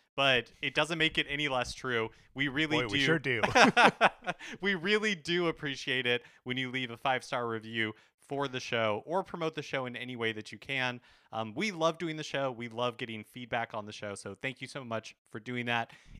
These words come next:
Speaker 1: If you leave us a five-star review on the U S Apple Podcast Store, we see it. We will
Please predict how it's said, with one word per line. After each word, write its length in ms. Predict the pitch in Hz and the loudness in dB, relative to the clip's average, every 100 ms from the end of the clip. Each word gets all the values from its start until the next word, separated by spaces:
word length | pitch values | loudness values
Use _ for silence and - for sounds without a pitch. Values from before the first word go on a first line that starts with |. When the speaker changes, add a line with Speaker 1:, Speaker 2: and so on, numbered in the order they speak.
| - | -4
Speaker 1:
If 120 | 233 | -2
you 140 | 269 | -2
leave 140 | 254 220 | -4 -4
us 140 | 208 | -4
a 40 | |
five-star 440 | 202 165 160 - 151 | -2 0 -2 -2 -2
review 280 | 143 139 147 | -4 -2 -2
on 140 | 127 | -2
the 100 | 120 | -4
U 140 | 123 | -4
S 140 | 120 - | -2 -2
Apple 200 | 113 113 | -6 -4
Podcast 460 | - 151 151 131 | 0 0 0 -4
Store, 320 | - 143 123 107 | -4 -4 -4 -4
we 160 | 120 | -8
see 300 | 120 - 196 | -12 -8 -2
it. 160 | 202 - _ _ - | -2 -4 _ _ -12
We 160 | 117 131 | -6 -4
will 540 | 127 127 123 117 113 | 0 0 2 0 -4